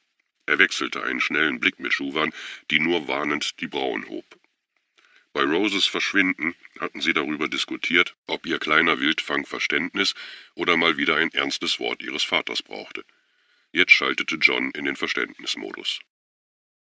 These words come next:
„Tochter Rose“, begann er, streckte die Arme aus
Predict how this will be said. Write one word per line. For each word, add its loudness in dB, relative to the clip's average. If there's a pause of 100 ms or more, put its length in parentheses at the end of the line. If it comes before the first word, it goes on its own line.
(300)
„Tochter 0
Rose“, 0
begann -4
er, 4 (220)
streckte 0
die 2
Arme 2
aus 0